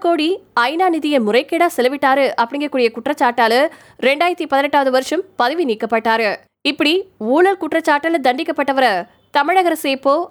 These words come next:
ஐநா சுற்றுச்சூழல் திட்டத்தின் செயல் இயக்குனர் அப்படின்னு தெரிவிச்சிருக்கு. நார்வேயின் சர்வதேச வளர்ச்சிக்கான அமைச்சரவையிலும் சுற்றுச்சூழல் தொடர்பான துறைகளிலும் இவருக்கு முன் அனுபவம் இருக்கு. காலநிலை மாற்றத்தை அதானியின்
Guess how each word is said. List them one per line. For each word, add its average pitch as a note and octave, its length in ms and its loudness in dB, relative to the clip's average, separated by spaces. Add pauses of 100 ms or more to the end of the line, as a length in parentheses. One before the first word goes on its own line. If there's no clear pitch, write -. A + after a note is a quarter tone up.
(280)
ஐநா D4+ 380 0
சுற்றுச்சூழல் D4 520 -2
திட்டத்தின் C#4 420 -2 (200)
செயல் D4 340 0
இயக்குனர் C#4 460 0 (100)
அப்படின்னு A#3+ 320 -4
தெரிவிச்சிருக்கு. G#3+ 500 -2 (420)
நார்வேயின் C4+ 520 -2 (220)
சர்வதேச C4 500 0
வளர்ச்சிக்கான C#4+ 560 0 (140)
அமைச்சரவையிலும் C4+ 640 -2 (160)
சுற்றுச்சூழல் E4+ 640 0
தொடர்பான C4 400 0
துறைகளிலும் C4 600 0 (100)
இவருக்கு C4+ 420 0
முன் C#4+ 200 2
அனுபவம் G#3 380 0
இருக்கு. G#3 260 0 (580)
காலநிலை C#4 580 2
மாற்றத்தை C4+ 420 0 (280)
அதானியின் C4+ 500 0